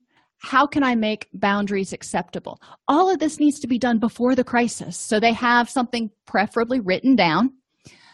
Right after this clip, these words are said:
that kind of walks them through the process of, okay, identify and address the problem. They have their list of what's important to them,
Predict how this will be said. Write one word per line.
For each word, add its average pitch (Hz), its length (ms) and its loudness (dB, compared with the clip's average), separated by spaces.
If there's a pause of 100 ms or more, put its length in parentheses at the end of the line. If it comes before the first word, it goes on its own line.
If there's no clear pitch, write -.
(140)
that 240 120 2
kind 262 180 0
of 214 120 2
walks 202 380 2
them 262 160 0
through 226 240 -4
the 240 80 -4
process 202 800 0
of, 196 500 2
okay, 202 360 -2
identify 220 640 0 (180)
and 196 120 -4
address 190 320 -2
the 226 100 -4
problem. 180 540 0 (460)
They 214 160 -4
have 220 240 0
their 208 380 0 (460)
list 214 600 -2
of 185 100 -6
what's 208 200 0
important 202 500 -4
to 170 160 -8
them, 175 220 -8